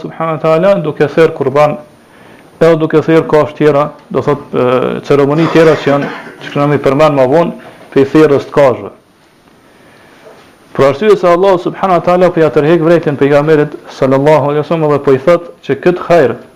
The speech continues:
kaq shumë që ta kum dhon ty, këto mirësi kaq shumë ta që ti kum dhon ty, ti do të më ditë që ato të kanë ardhur vetëm prej meje. Pra mi adresu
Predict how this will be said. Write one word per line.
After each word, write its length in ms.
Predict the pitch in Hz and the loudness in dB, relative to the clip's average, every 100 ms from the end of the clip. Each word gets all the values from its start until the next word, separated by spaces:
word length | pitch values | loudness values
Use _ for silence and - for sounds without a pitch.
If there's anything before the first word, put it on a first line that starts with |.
| - | -2
kaq 160 | 160 156 | -2 0
shumë 160 | - 151 | -4 -6
që 40 | - | -2
ta 100 | 135 | -4
kum 140 | 143 143 | -2 -2
dhon 160 | 156 135 | -2 -2
ty, 100 | 117 | -4
këto 160 | 117 170 | 0 0
mirësi 300 | 160 156 160 | 0 0 0
kaq 220 | 156 151 | 2 0
shumë 220 | - 151 127 | 0 -4 -2
ta 80 | 127 | -4
që 100 | - | -2
ti 80 | 135 | -2
kum 160 | 139 139 | 0 0
dhon 200 | 170 165 | 0 -2
ty, 120 | 165 226 - - _ _ _ _ _ _ _ _ - | -4 -4 -10 -20 _ _ _ _ _ _ _ _ -4
ti 120 | 151 | 0
do 80 | 156 | 2
të 120 | 180 | 2
më 60 | 175 165 | 2 0
ditë 200 | 196 - | -2 2
që 100 | 165 | 2
ato 160 | 160 | 2
të 120 | 180 170 | 0 0
kanë 160 | 165 | 2
ardhur 160 | 170 160 | 2 0
vetëm 180 | 165 147 | -2 -2
prej 160 | 143 139 | -2 0
meje. 240 | 143 107 - - - - _ | 0 -2 -6 -14 -20 -20 _
Pra 140 | - 135 | -2 0
mi 120 | 139 | 4
adresu 500 | 139 139 139 139 196 | 2 2 0 0 2